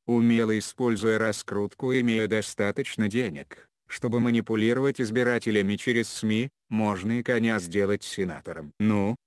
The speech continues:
или комика, президентом. Почему бы и нет? С учётом того, насколько коррумпирована власть на Украине, возможно, Зеленский прав, что считает наличие политического опыта недостатком.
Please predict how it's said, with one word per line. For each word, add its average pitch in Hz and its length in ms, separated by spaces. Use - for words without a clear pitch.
или 131 260
комика, 82 640
президентом. 82 920
Почему 143 380
бы 117 200
и 104 60
нет? 78 280
С - 120
учётом 107 600
того, 80 360
насколько 113 800
коррумпирована 101 840
власть 104 420
на 98 140
Украине, 110 640
возможно, 107 800
Зеленский 104 720
прав, - 480
что - 260
считает 110 580
наличие 127 540
политического 98 920
опыта 113 260
недостатком. 101 920